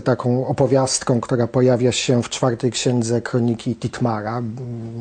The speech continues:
kronikarza saskiego, biskupa Merseburga, który, m, w takim retrospektywnym wykładzie na temat Mieszka i różnych wydarzeń z jego życia opowiada także o chrzcie.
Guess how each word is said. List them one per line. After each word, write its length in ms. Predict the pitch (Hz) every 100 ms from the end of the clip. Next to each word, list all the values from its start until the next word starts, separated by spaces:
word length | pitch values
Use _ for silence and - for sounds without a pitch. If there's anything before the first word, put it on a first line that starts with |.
| 110
kronikarza 480 | - 113 110 120 117
saskiego, 560 | 117 - - 127 123
biskupa 420 | 110 117 - 135
Merseburga, 760 | 127 120 - 123 117 107 123 254 - - - - - -
który, 300 | - 208 233
m, 160 | 254 208 208 196 190 175 160
w 80 | 135
takim 500 | 160 151 156 156 147
retrospektywnym 1500 | 139 165 160 - - - - 226 202 202 175 160 151 147 139
wykładzie 680 | 139 - 151 175 143 151 139
na 140 | 139
temat 400 | - 143 139 -
Mieszka 500 | 139 156 - - 143
i 120 | 131
różnych 640 | 131 135 127 139 135 - 151 135
wydarzeń 540 | 127 135 143 139 139
z 60 | 127
jego 220 | 135 135
życia 460 | 113 127 - 156 160
opowiada 680 | 156 147 147 147 147 143
także 520 | 139 135 123 120 131 131
o 240 | 127 123
chrzcie. 720 | - - - - 127 127 220